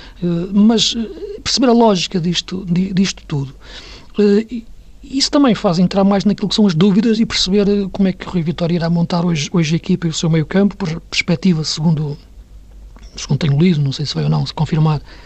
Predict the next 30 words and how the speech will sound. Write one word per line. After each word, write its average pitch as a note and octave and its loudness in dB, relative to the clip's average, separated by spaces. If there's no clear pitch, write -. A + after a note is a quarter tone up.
eh, E3 0
a F3 4
entrada E3 4
de C#3+ 0
Feiza D3+ 0
para D3+ -4
a C#3 0
equipa F3+ 0
ou C#3 2
não. E3 2
Eh, E3+ 0
se - 0
isso - 2
se - -4
confirmar, A3+ 4
eu B3 -4
devo C4 -4
dizer A#3 2
que - 0
é A3+ 6
um A3 6
jogador D#3+ 0
que, F3+ 4
que E3+ -8
pela B3+ -2
forma F3 4
como F3 2
joga, D3+ 0
quer - -20
dizer, A3 -14